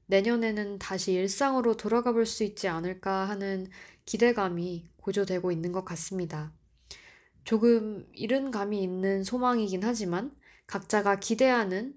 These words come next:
이천이십이 년이 되기를 바라면서 취미버스 일 점 영 방송 시작해 보도록 하겠습니다.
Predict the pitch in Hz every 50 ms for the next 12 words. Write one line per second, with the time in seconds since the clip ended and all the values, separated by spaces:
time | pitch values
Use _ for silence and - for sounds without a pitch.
0 | _ _ - 190 190 - - 214 196 185 185 185 185 - 185 185 202 208 233 240
1 | 233 214 208 202 196 - 185 170 175 180 185 185 180 185 - - 170 175 175 170
2 | 160 151 151 151 208 208 185 156 160 - _ - - - - _ _ _ _ _
3 | _ - - - 269 254 254 254 226 226 214 214 - 226 240 240 247 - 240 226
4 | 214 185 175 170 175 170 165 165 151 151 156 156 247 294 349 359 - - - -
5 | 240 240 - 240 226 - 175 175 - 165 190 233 - - 254 247 262 254 - -
6 | - 175 160 156 156 165 147 151 -